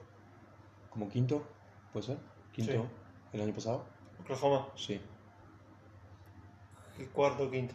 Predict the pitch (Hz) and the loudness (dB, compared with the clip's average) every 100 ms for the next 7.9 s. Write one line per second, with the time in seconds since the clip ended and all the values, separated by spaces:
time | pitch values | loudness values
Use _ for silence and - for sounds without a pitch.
0 | - 127 127 127 120 117 110 98 95 - | 0 4 6 6 4 4 4 2 -4 -14
1 | - - - - - - - 110 104 135 | -20 -20 -20 -20 -20 -14 -2 2 6 8
2 | 139 123 117 110 104 98 104 104 110 120 | 10 8 4 2 2 2 2 4 8 8
3 | 117 - 95 - - - - - 104 104 | 8 2 -8 -8 -14 -18 -20 -4 0 2
4 | 104 - 135 135 120 110 104 - 113 - | 2 10 12 12 12 8 4 -4 -12 -14
5 | - - - - - - - - - - | -18 -20 -20 -20 -20 -20 -20 -20 -2 4
6 | 131 117 127 139 151 135 110 95 - 147 | 6 10 12 12 12 10 8 4 0 0
7 | 135 151 143 123 120 117 - 165 | 4 8 8 8 6 4 8 10